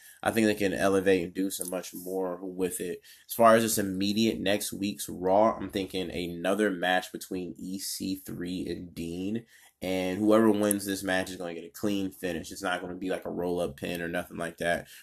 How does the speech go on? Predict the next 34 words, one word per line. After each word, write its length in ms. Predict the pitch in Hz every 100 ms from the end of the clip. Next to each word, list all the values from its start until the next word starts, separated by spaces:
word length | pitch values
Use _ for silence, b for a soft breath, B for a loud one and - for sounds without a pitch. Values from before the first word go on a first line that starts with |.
| B
We're 80 | 101
gonna 180 | 101 95
get 180 | 95 92
a 60 |
clean, 340 | 85 104 98 95
definitive 440 | 95 98 95 90
winner. 400 | 98 104 104 104 B B B
So 640 | - 101 98 95 90 87 - _ - _
it's 220 | 104 101
either 340 | 101 95 95 87
we're 80 | 90
gonna 220 | 87 85
lead 320 | 95 104 104
to, 580 | - 101 92 90 87 82 -
we 120 | 87
get 240 | 82 95
that 340 | 104 104 104 -
and 320 | 90 90 87
we 100 | 87
don't 200 | 98 98
get 160 | 95 80
anything 380 | 98 98 104 98
on 140 | 95
the 40 |
pre-show 680 | 92 - 101 107 101 98 95
for 640 | 92 95 95 95 90 87 - _ _ _ _ _ _ -
Elimination 580 | 104 101 107 107 110 120
Chamber, 480 | 120 123 127 127 131 b b b -
but 360 | 95 92 85
maybe 300 | 98 104 101
that 200 | 101 95
next 240 | 95 95 -
following 540 | 98 98 92 90 92
Monday 600 | 104 107 92 85 82